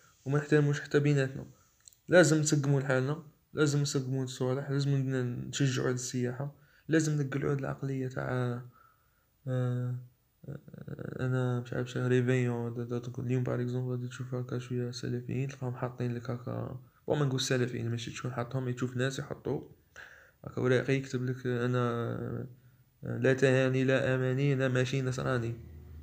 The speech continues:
راك شايف يشعروها كل شيء. أيا هادي شعر، هاد الشكل هذا الفن، آه،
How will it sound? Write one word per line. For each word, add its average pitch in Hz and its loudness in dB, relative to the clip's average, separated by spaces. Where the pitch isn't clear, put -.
راك 123 -4
شايف 123 2
يشعروها 127 6
كل 135 -2
شيء. 117 -8
أيا 143 2
هادي 135 4
شعر، - -2
هاد 139 -2
الشكل 147 -2
هذا 131 2
الفن، 131 -2
آه، - -8